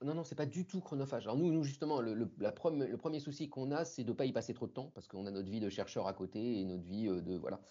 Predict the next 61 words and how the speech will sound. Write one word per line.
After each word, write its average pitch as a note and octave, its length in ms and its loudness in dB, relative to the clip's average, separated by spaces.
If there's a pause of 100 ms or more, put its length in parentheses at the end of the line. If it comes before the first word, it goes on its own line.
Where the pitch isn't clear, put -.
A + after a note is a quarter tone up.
(280)
Euh, A2 600 2 (220)
ça - 240 0
ne D3 80 8
prend - 260 2
absolument F3 440 0
pas D3 80 -2
plus C#3+ 140 -8
de D3 60 2
temps. C#3+ 200 0
O D3 80 6
B C#3 60 6
S, F3 340 6
bon, G#2+ 100 -2
moi G#2+ 140 0
je - 60 -4
l'ai G2 80 2
appris G#2+ 200 -2
en G#2+ 60 -2
dix G#2 120 -4
minutes. B2 360 0 (340)
Préparer E3+ 380 2
une E3 80 0
session E3+ 300 0
avec D3 180 2
O D3+ 40 -2
B C#3+ 80 2
S, C#3+ 120 4
ça B2 100 -4
prend B2 140 -8
cinq B2 140 -6
minutes. D3+ 260 -4
Une C#3+ 60 -8
fois D3+ 120 -6
qu'elle C#3+ 140 -4
est C#3 40 -2
préparée, D3 340 0
vous A#2+ 100 -2
réallumez D3+ 400 0
O D3 40 2
B C#3+ 80 0
S C#3+ 140 2
le C#3 60 -4
cours B2+ 140 -8
suivant C3+ 200 -4
et A#2+ 80 0
rien B2 220 -2
ne A#2 80 0
change D#3 260 -4
en A#2 60 -4
fait. A#3 280 -2 (360)
Et C#3+ 40 -2
c'est C#3+ 140 0
juste F#3 260 0
pendant G3 260 4
le E3+ 60 2
cours G3+ 280 -2
de C#3 100 0
cliquer F#3+ 320 -4
en D#3+ 80 4
direct D#3+ 420 0
sur, D#3+ 540 -2